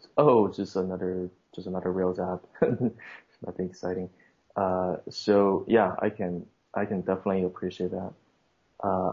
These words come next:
I took the, uh, I actually took the, um, artificial intelligence course, um,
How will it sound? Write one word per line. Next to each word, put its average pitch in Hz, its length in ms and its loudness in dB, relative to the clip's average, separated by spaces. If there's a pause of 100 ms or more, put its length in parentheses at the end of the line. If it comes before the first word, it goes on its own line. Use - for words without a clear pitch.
I 101 180 6
took 123 420 4 (160)
the, - 200 0
uh, 104 300 4
I 123 120 6
actually 185 300 4
took 127 400 2 (100)
the, 104 280 2
um, 95 400 0 (1200)
artificial 117 460 0
intelligence 110 540 -2
course, - 540 -4 (160)
um, 92 640 -4